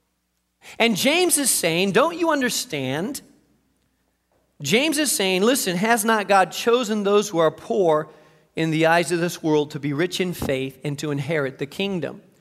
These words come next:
Do you realize that sometimes it's easier for the poor, the people that have less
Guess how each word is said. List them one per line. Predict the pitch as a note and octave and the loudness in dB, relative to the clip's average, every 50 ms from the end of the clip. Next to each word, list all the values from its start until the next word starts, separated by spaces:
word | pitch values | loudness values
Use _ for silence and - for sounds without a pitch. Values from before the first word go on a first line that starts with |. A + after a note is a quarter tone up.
| _ _ _ _ _ _ _ _ _ _ _ - - _ _ - | _ _ _ _ _ _ _ _ _ _ _ -20 -20 _ _ -2
Do | F3+ | 0
you | C4 E4 E4+ | 2 2 2
realize | D#4+ D#4 C4 A3+ G3+ F#3+ F#3 F#3 F#3+ F3+ D3 | 4 4 4 4 6 4 4 4 2 0 2
that | E3+ E3+ E3 D#3+ - | 2 2 2 2 -2
sometimes | - - - G#3 A3 B3 A#3+ A3 - F3+ D#3 D3 C#3+ C#3+ D3 C#3+ C3+ - - - - _ _ _ _ _ _ _ _ _ _ | -6 -2 0 0 0 0 -2 -4 -4 -2 -2 0 -2 -2 -4 -4 -6 -8 -10 -12 -16 _ _ _ _ _ _ _ _ _ _
it's | - E3+ D3 - - - | -4 -2 -2 -2 -6 -4
easier | G3+ G3 A3 A3+ G#3+ E3 D#3 F3+ F3+ D#3+ D3+ D3 C#3+ C#3 D3 D3 - - _ _ _ _ _ _ | -4 -2 0 0 0 0 -2 -2 -2 -2 -2 -2 -2 -4 -6 -8 -14 -20 _ _ _ _ _ _
for | _ - E3 | _ -4 -2
the | D3 D3 | -2 -2
poor, | C#3+ - - - G#3 G3 F3 D3 A#2+ - - - - _ _ _ _ _ _ _ _ _ _ _ _ _ _ _ _ _ _ _ _ _ _ _ _ _ _ _ _ _ | -4 -4 -2 0 2 2 2 0 -4 -6 -12 -18 -20 _ _ _ _ _ _ _ _ _ _ _ _ _ _ _ _ _ _ _ _ _ _ _ _ _ _ _ _ _
the | - D3 | -8 -4
people | - F#3+ G3 E3 E3+ | -2 -2 -2 -2 0
that | D#3 D#3+ D3+ | 0 0 2
have | D#3 C3+ C3 B2+ | 2 0 0 2
less | D3 D#3 - B2+ - - - - - - - - | 2 2 0 0 -4 -10 -10 -10 -8 -8 -10 -12